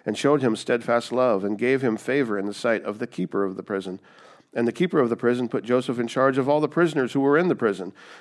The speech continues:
And whatever was done there, he was the one who did it.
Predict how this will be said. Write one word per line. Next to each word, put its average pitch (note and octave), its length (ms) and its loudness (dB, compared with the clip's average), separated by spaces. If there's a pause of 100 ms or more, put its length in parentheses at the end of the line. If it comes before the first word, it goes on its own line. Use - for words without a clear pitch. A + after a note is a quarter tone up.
And A2 100 0
whatever D3 300 2
was B2+ 160 2
done C#3 280 2
there, A#2+ 240 4
he B2 120 4
was D3+ 200 2
the C#3 100 2
one C3+ 160 2
who C3+ 100 2
did C3+ 260 0
it. F#2+ 220 -4